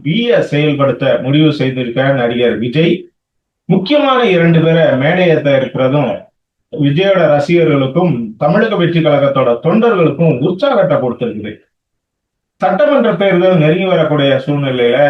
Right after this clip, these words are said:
தமிழக வெற்றி கழகம் இரண்டாவது மாநில மாநாடு மதுரையில நடக்க இருக்குது. ஆகஸ்ட் இருபத்தி ஒண்ணாம் தேதியான நாளை இந்த மாநாடு வந்து நடக்க இருக்கிறதுக்காக கிட்டத்தட்ட ஐந்நூறு ஏக்கர் பரப்பளவுல இந்த மாநாட்டு திடல் அமைக்கப்படுகிறது.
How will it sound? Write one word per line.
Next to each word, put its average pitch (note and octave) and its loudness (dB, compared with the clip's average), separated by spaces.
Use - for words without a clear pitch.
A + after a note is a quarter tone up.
தமிழக G3 0
வெற்றி D3 0
கழகம் C3+ 0
இரண்டாவது F#3 2
மாநில C#3 0
மாநாடு B2 0
மதுரையில E3 0
நடக்க B2+ -2
இருக்குது. A#2 -4
ஆகஸ்ட் A3+ -2
இருபத்தி G3 0
ஒண்ணாம் D#3+ 0
தேதியான D3 0
நாளை F#3 0
இந்த C#3 -2
மாநாடு D3+ -2
வந்து C3+ -4
நடக்க C3 -4
இருக்கிறதுக்காக B2 0
கிட்டத்தட்ட E3+ -2
ஐந்நூறு A#3+ 2
ஏக்கர் D#3+ 0
பரப்பளவுல C3+ 0
இந்த D#3 2
மாநாட்டு F3 0
திடல் E3 2
அமைக்கப்படுகிறது. C3 -4